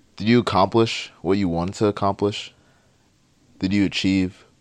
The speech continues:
what you wanted to achieve? And did you become who you wanted to become?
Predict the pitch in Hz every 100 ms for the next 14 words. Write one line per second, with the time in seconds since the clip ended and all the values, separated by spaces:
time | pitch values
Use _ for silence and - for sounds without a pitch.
0 | - 95 82 82 87 90 85 80 - -
1 | 85 98 - _ _ _ _ _ - -
2 | - - 92 101 107 107 101 107 95 80
3 | 80 - _ _ - - 85 78 78 80
4 | - 76 95 69